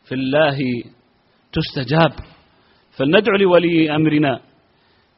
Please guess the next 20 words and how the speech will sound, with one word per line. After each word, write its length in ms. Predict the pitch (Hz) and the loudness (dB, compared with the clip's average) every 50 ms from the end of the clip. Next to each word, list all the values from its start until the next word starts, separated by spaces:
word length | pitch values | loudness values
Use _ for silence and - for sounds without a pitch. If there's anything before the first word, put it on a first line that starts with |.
| _ _ _ _ _ _ _ - - - | _ _ _ _ _ _ _ -20 -8 -4
فلندعو 580 | 135 147 160 208 233 220 220 220 185 202 190 170 | 0 2 2 2 2 2 0 0 2 2 2 2
لولي 540 | 160 160 175 185 202 214 226 220 208 180 190 | 4 4 6 6 6 6 4 4 4 4 2
أمرنا 340 | 214 220 226 220 214 202 | 2 2 2 2 2 2
بالنصر، 520 | 185 175 190 190 196 220 208 - 240 208 165 127 - - - _ _ _ _ _ _ _ _ _ _ - | 2 2 2 4 4 4 4 4 4 2 2 0 -6 -16 -20 _ _ _ _ _ _ _ _ _ _ -10
ولندعو 480 | 117 120 131 180 208 185 185 175 175 165 | -6 -2 0 0 0 0 0 0 0 0
للمسلمين 920 | 165 160 160 156 160 - - 160 151 160 175 202 208 196 165 131 - - - - _ _ _ _ _ _ _ _ _ _ _ _ _ - | 0 0 0 -2 -4 -4 -4 -2 0 2 2 2 2 0 -2 -2 -6 -10 -18 -20 _ _ _ _ _ _ _ _ _ _ _ _ _ 0
جند 300 | 135 180 226 233 196 214 | 2 2 2 2 2 0
الله 420 | 208 190 202 208 202 180 180 175 | 0 2 4 4 4 4 2 0
تبارك 480 | 165 180 180 185 185 180 180 165 - 185 | -2 -2 0 2 2 2 2 0 0 -2
وتعالى 680 | 175 165 170 180 170 170 190 185 180 170 160 131 - - - _ _ _ _ _ _ _ _ _ _ _ | -2 -2 -2 -2 0 4 4 4 4 4 2 0 -2 -8 -16 _ _ _ _ _ _ _ _ _ _ _
في 120 | - 139 139 | -8 -4 0
هذا 240 | 151 185 202 196 202 | 2 4 4 4 2
الجهاد 420 | 190 175 185 180 196 202 196 196 | 0 -2 0 2 4 4 4 2
العظيم 420 | 196 175 170 190 196 220 214 202 | 2 2 2 2 2 0 0 0
المشروع 520 | 202 202 196 180 - - 196 226 269 262 214 - - - - - _ _ _ _ _ _ _ _ _ _ _ - - | 0 0 0 -2 0 2 6 8 8 8 6 4 0 -14 -20 -20 _ _ _ _ _ _ _ _ _ _ _ -10 -4
خلافا 360 | 143 151 175 185 165 135 175 | -2 0 0 0 0 -2 -4
للممنوع. 600 | 170 165 160 156 156 156 160 165 190 220 202 143 - - - _ _ _ _ _ _ _ _ _ _ _ _ _ | -4 -2 -2 -2 -2 -2 0 0 2 2 0 -2 -4 -10 -20 _ _ _ _ _ _ _ _ _ _ _ _ _
هذا 340 | - 131 160 180 180 190 | -2 2 2 2 4 2
جهاد 420 | 180 160 175 175 185 208 214 208 208 | 0 0 0 0 2 2 2 2 0
مشروع، 580 | 202 190 180 160 190 202 240 262 247 180 110 | -2 -2 -2 -2 0 2 2 4 2 2 0